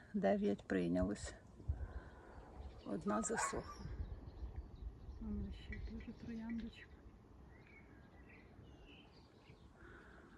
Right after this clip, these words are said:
Це хости понаходила там в квітнику.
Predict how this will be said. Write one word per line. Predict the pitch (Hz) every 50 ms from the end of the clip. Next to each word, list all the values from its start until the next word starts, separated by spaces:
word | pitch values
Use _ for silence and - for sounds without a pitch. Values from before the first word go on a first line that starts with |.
| - - - - - - - - - - - - - - - - - - - - - - -
Це | - - 190
хости | - - - 285 302 - - - - 254 240 - - -
понаходила | - 247 247 240 247 - - - 233 196 240 233 226 214
там | - 240 233 226
в | 214
квітнику. | - - 208 - - 220 226 - - 214 240 208